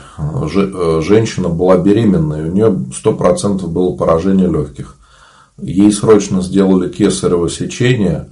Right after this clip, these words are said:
э, ребёнка сохранили, он выжил. А мама ещё три месяца была, э, в реанимации, в больнице. Но, тем не менее, и мама, и ребёнок выжили.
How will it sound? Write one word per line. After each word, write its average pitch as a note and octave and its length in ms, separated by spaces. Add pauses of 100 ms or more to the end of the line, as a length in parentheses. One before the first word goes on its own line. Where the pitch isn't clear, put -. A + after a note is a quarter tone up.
(580)
э, F2+ 320
ребёнка A#2+ 480
сохранили, F2+ 720
он E2 220
выжил. D#2 460 (420)
А D#2+ 200
мама G#2+ 340
ещё F#2 200
три G2+ 220
месяца F#2 460
была, E2 640 (200)
э, - 40
в C3+ 600
реанимации, F#2 760 (200)
в C#2 120
больнице. D#2 600
Но, F2 240
тем G#2 300
не F#2+ 60
менее, G2 360
и E2+ 40
мама, G2 280
и E2 60
ребёнок F#2 400
выжили. D2+ 460